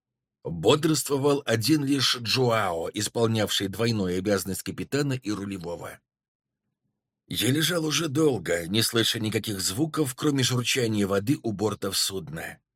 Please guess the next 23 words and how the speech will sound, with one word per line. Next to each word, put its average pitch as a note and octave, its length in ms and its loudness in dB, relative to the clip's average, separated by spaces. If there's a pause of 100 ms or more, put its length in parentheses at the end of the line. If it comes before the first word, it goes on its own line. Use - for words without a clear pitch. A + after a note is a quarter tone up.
(560)
В E2 120 -2
это G#2+ 180 0
время G#2+ 280 -2
дня C#3 240 -2
всегда C#3+ 420 -4
бывает F2+ 400 -2
более F#2+ 340 -2
тихо, G2+ 360 -4
чем G2+ 180 -4
когда G2 340 -2
бы G2 120 -6
то G#2 120 -8
ни G2 160 -8
было. - 360 -10 (1000)
Несмотря B2+ 680 0
на G#2+ 140 2
обилие A2 380 0
животных A2 540 0
в - 60 -12
тропических A2 640 -2
частях A#2 480 -2
Южной G2+ 320 0
Америки, G2 680 -4